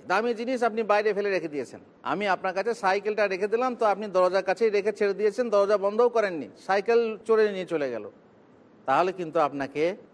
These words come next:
দণ্ড লাগবে। আমানতে খেয়ানত করা জায়েজ নয়। এটা হচ্ছে কি? অনিচ্ছাকৃত। আর যদি ইচ্ছাকৃত হয়, আপনার যদি মনে মনেই থাকে যে, "হুজুর রেখে গেল, তো আমি এটাকে ফতোয়া দিয়ে হালাল করে নেব",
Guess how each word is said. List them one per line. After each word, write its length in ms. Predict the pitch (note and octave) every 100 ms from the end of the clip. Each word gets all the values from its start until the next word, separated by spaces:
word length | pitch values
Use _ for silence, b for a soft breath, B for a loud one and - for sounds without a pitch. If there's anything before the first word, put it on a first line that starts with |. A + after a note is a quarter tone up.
| _ -
দণ্ড 360 | A#2 C#3 B2+
লাগবে। 360 | A2 G2 D#2+ - - _ - _ -
আমানতে 460 | C#3 F3+ A3+ A3 G3+
খেয়ানত 360 | - F3 F#3+ F#3
করা 300 | F3+ E3 F3+ F#3 - _ _ _ A2
জায়েজ 300 | C#3+ C3+ A#2
নয়। 220 | A2+ F#2+ -
এটা 220 | C3+ F3+
হচ্ছে 260 | F#3 F#3 F#3+
কি? 340 | G3+ F#3+ F#3
অনিচ্ছাকৃত। 680 | F3 G3 A3+ G#3+ D#3+ C#3+ B2+
আর 140 | B2+
যদি 220 | E3 F#3
ইচ্ছাকৃত 500 | F#3+ - C4 B3+ B3
হয়, 500 | B3 G3 F#3+ F#3 A#3 F#4 - _ _ _ _
আপনার 360 | C3+ C#3+ G3+ G#3
যদি 200 | G#3+ G#3+
মনে 260 | E3+ D3+
মনেই 400 | C#3+ C#3+ F3+ C4+
থাকে 560 | A#3+ A#3 - F#3 F#3+ A#3+ - _ _ _
যে, 140 | F#3 E3+
"হুজুর 320 | E3+ F3 F#3+
রেখে 300 | F#3 F#3+ G#3
গেল, 220 | F3+ F3+
তো 540 | F3+ B3 C4+ A#3 D#3+ G#2+ - _ -
আমি 420 | C#3+ G3 C#4 B3+
এটাকে 300 | A3 F#3 F3
ফতোয়া 420 | E3+ E3+ G#3 G#3
দিয়ে 200 | G#3 B3+
হালাল 260 | G3 F#3+ F3
করে 240 | D#3+ D3+
নেব", 340 | B2+ A2 F#2